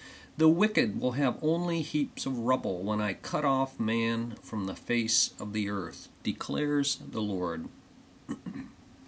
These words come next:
"This is the great day of the Lord's wrath,"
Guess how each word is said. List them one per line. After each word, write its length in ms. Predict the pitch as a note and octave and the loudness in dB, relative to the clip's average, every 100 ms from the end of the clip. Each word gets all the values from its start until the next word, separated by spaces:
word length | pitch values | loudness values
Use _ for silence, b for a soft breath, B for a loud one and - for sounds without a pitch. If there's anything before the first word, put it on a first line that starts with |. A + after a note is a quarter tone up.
| - - - - B B B B B B - | -20 -20 -16 -14 B B B B B B 2
"This 400 | F3+ C#4 C#4 - | 8 10 8 4
is 260 | - B2 - | 4 2 2
the 80 | |
great 480 | G2+ B2+ E3 - C3 | 2 6 6 6 2
day 460 | C3 D#3 D#3 D#3 D#3 | 6 8 6 4 -2
of 200 | A#2+ G2+ | -4 0
the 80 | A2 | 2
Lord's 540 | A2 B2 B2 A#2+ - | 2 4 2 2 -2
wrath," 600 | G2+ A2 G#2+ F2+ - | 2 4 4 0 -6